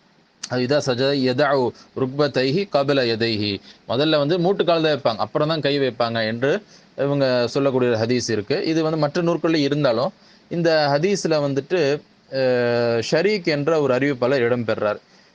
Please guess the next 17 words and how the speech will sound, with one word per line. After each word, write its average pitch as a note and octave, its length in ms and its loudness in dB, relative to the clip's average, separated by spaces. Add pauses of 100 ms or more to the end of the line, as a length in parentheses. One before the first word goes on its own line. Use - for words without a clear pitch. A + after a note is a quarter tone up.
(160)
இவர் F3 220 2
வந்து E3+ 200 2
நம்பகமானவர்னு D#3 960 0
சொல்லி C#3 240 0 (460)
அறியப்பட்டாலும் A#2 800 -2 (280)
இவர் E3 280 0 (120)
வந்து, D3 320 0 (500)
இவரை D3 240 0
குறித்து D#3 360 0
வந்து, B2 300 0 (800)
அஹ், A#2+ 460 0
இவர் B2+ 180 0
தனித்து G3 420 0
அறிவித்தால் E3 420 2
இவருடைய C#3 300 0
செய்திகளை C#3+ 420 0
வந்துட்டு A#2+ 380 -4